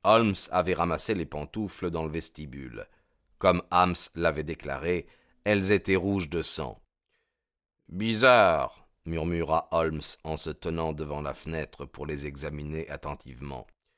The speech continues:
Très bizarre en vérité. »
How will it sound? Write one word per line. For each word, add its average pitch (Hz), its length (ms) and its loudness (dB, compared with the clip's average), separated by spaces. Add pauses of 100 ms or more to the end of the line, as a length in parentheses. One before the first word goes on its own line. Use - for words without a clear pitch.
(360)
Très 120 480 6
bizarre 123 720 4
en 101 240 2
vérité. » 107 880 0